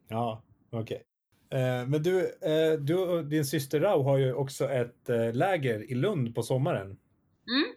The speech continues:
Speaker 1: Hur gick det till, liksom, när ni startade det?
Speaker 2: Men Rao, hon skrev till mig i supersäsongen. Sa hon, "Maria, eh, kan vi ha ett läger?" Jag bara, "Ja, ja, Raushan, det är lugnt, det är lugnt." En vecka senare skriver hon igen, "Maria,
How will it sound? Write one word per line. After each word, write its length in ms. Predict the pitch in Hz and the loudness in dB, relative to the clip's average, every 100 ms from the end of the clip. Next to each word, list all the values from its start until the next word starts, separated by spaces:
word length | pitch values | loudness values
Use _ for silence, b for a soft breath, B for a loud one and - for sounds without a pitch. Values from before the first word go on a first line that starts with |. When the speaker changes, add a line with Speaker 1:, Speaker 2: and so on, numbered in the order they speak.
| - | -6
Speaker 1:
Hur 140 | 139 147 | -2 0
gick 240 | 139 135 | 0 0
det 120 | 190 | -2
till, 220 | 196 127 113 | -2 -2 -4
liksom, 320 | 107 120 113 | -4 -2 -2
när 100 | 110 | -2
ni 220 | 107 101 - | -2 -4 -8
startade 500 | - 127 117 120 127 | -2 -2 0 0 0
det? 200 | 165 - _ _ _ - | -2 -6 _ _ _ -6
Speaker 2:
Men 140 | 349 | 0
Rao, 220 | 320 330 | 4 4
hon 100 | 311 | 4
skrev 380 | 311 - 330 294 | 0 0 0 0
till 100 | 254 | -4
mig 100 | 247 | -6
i 40 | 220 | -6
supersäsongen. 720 | 226 208 - - 170 160 165 | -8 -10 -14 -12 -8 -8 -10
Sa 200 | - 269 | -8 -6
hon, 80 | 208 | -4
"Maria, 460 | 233 285 247 214 226 - | -2 0 2 2 0 -4
eh, 340 | 220 214 208 208 | -4 -2 -4 -4
kan 120 | 254 | -4
vi 40 | 277 | -2
ha 80 | 254 | -2
ett 60 | 233 | 0
läger?" 360 | 202 143 135 - _ _ _ - | 0 0 -8 -20 _ _ _ -6
Jag 140 | 247 | -2
bara, 100 | 254 | 2
"Ja, 120 | 294 277 | 4 4
ja, 80 | 202 | 4
Raushan, 400 | 185 190 202 196 | 0 -4 -8 -8
det 60 | |
är 40 | 202 | -6
lugnt, 240 | 190 170 | -6 -8
det 60 | - | -10
är 40 | |
lugnt." 220 | - - _ _ _ _ | -14 -16 _ _ _ _
En 80 | 185 | -6
vecka 260 | 240 247 214 | -4 -2 -4
senare 540 | - 202 180 165 170 - | -2 -2 -2 -4 -6 -8
skriver 300 | - 190 180 | -8 -4 -4
hon 120 | 175 | -4
igen, 200 | 165 - | -8 -6
"Maria, 460 | 233 277 226 220 | -2 2 2 0